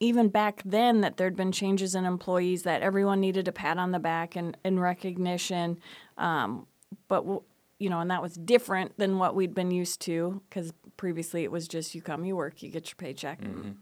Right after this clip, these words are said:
Speaker 1: That's why we have this job. So what's the difference between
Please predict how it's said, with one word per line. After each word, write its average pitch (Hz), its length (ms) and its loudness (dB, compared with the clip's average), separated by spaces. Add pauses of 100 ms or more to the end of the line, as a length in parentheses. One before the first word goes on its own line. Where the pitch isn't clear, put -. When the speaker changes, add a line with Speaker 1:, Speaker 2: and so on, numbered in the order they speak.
(140)
Speaker 1:
That's - 400 -10
why 139 240 -6
we 160 160 -6
have 247 200 -6
this - 180 -6
job. 147 260 -8 (460)
So 208 180 2
what's 208 240 4
the 233 100 0
difference 202 380 0
between 175 500 -2